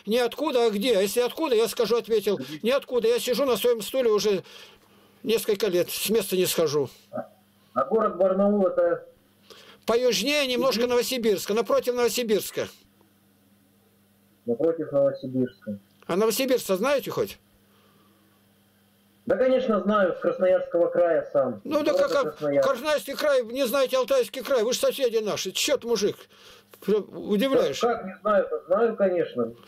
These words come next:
Speaker 2: Вот
Speaker 1: Ну, а
Speaker 2: так,
Speaker 1: Барнаул
Speaker 2: так.
Speaker 1: это столица Алтайского края. Алтайский край называется Жижитица Сибири. Это не Красноярский край.
Speaker 2: Знаю я Барнаул, знаю.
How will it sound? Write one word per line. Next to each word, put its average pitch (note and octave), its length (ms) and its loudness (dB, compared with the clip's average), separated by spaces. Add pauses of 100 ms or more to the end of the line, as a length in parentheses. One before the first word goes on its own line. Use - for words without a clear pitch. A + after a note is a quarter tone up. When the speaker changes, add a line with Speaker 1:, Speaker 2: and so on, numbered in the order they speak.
Speaker 2:
Вот F#3+ 160 -2
Speaker 1:
Ну, G#3 100 0
а C4 60 2
Speaker 2:
так, C4 80 2
Speaker 1:
Барнаул C#4 380 0
Speaker 2:
так. C#4 100 2
Speaker 1:
это A#3 140 0
столица A#3 500 0
Алтайского A3 500 0
края. A3 400 2 (180)
Алтайский B3+ 520 0
край C4+ 220 2
называется A#3+ 540 0
Жижитица A3+ 600 -2
Сибири. A#3 580 -2 (840)
Это G3+ 200 0
не B3+ 80 -2
Красноярский B3 600 -2
край. D#3 340 -2 (1700)
Speaker 2:
Знаю E3+ 440 2
я D#3+ 140 2
Барнаул, C#3+ 680 0
знаю. G#2+ 380 0